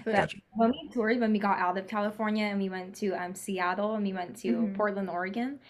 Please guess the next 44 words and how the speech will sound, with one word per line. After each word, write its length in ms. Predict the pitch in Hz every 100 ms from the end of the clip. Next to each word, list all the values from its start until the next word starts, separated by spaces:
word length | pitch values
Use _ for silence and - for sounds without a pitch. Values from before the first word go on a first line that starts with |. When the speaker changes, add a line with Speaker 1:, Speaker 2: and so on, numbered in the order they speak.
| -
Speaker 1:
we 80 | 156
Speaker 2:
Okay. 80 | 214 208
Speaker 1:
noticed 200 | 277 277
there 80 | 247 - -
was 100 | 196
a 40 | 208
different 320 | 214 262 208
dynamic. 600 | 202 185 170 170 147 202
Like, 180 | 185 196 - -
there 120 | 196
was 160 | 214 208
a 60 | 202
lot 220 | 190 190
of, 260 | 214 196
um, 460 | 196 180 175 170 208
a 40 | 202
lot 160 | 196
of 80 | 220
goth 340 | 180 208 -
people, 340 | - 233 208 202
actually, 460 | 185 190 - 196
and 180 | 190 190 -
Speaker 3:
<laughs> 100 | -
Speaker 1:
they 80 | 247
showed 220 | 240 233
appreciation, 840 | 226 226 226 220 196 196 214 202 185
um, 220 | 180 175
for, 160 | 185 202
like, 160 | 190
the 80 | 202
style 600 | 202 - 180 185 185 190
and, 280 | 190 185 180 - - -
um, 80 | 226
Speaker 3:
Right. 240 | 202 202
Speaker 1:
even 300 | 220 240 294
just 360 | 247 220 - -
live 360 | 185 185 196
music. 400 | 190 175 175 -
There's 180 | 185 185
a 60 | 180
lot 200 | 156 151
of 120 | 165
people 260 | 196 - 160
there. 420 | 156 170 175